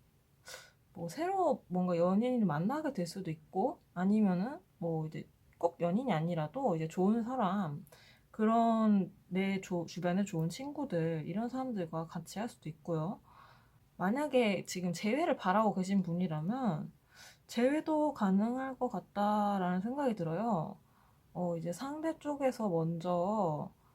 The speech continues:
좀 이제 잘못했다라고 하면서 다가올 가능성도 있어 보이거든요.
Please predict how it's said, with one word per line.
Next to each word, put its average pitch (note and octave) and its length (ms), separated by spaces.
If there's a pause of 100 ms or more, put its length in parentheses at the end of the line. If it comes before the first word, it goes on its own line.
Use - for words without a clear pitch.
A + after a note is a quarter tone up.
(240)
좀 E3+ 520 (120)
이제 D#3+ 220
잘못했다라고 E3+ 1600
하면서 G#3 480 (280)
다가올 F#3+ 460
가능성도 G3 760
있어 E3 260
보이거든요. D#3+ 880